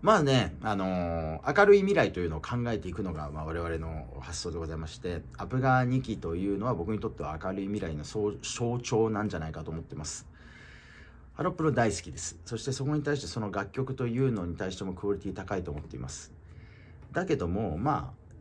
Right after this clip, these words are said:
あ、いや、山田社長とかね、そういった形のハローの、おー、その血を知っている人たちが、また少し違うところで、えーと、自分の持ち場はしっかり守りながら、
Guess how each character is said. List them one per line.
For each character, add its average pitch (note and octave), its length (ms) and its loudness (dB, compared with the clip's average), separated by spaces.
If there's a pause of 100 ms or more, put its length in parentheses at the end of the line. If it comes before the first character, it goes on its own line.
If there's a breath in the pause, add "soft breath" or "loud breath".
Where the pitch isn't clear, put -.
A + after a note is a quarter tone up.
(120)
あ、 - 20 -10
い A2+ 40 -4
や、 E2+ 280 -4
山 D#2+ 200 -4
田 D#2+ 100 -6
社 - 140 -6
長 E2 220 -8
と D#2+ 100 -10
か - 140 -12
ね、 G#2 280 -6
そ G2+ 200 -4
う G2+ 40 -2
い G2 40 -6
っ - 20 -10
た - 120 -8
形 F#2+ 280 -8
の E2+ 280 -6
ハ B2 140 -6
ロ A2 180 0
ー F#2 40 -2
の、 F#2+ 420 -2 (100)
お D2 680 -8 (240)
ー、 - 40 -16
そ - 120 -12
の D2 140 -6 (220)
血 - 340 -2
を D#3 100 2
知 D3+ 200 -2
っ C3 40 -4
て - 320 -4
い C3 140 4
る C3 80 -2
人 C3 240 -6
た D#2+ 140 -8
ち - 180 -10
が、 F2 340 -6 (1500 loud breath)
ま C3 140 2
た C#3+ 100 2
少 D#3+ 180 -2
し - 320 -2
違 A2 60 0 (120)
う A2+ 60 0
と A2+ 140 -6
こ A#2 100 -6
ろ F2 140 -4
で、 D#2+ 440 -4
え D2+ 300 -8
ー - 20 -16
と、 D#2 100 -10
自 E2+ 180 -8
分 A2 180 -2
の G#2 60 -2
持 F#2+ 160 -4
ち G2+ 120 -8
場 A2 100 -2
は F#2 80 -2
し F2 160 -6
っ - 40 -10
か - 160 -10
り E2+ 100 -4
守 E2 320 -4
り F2 40 -4
な F2 100 -4
が D2 120 -4
ら、 D2 500 -8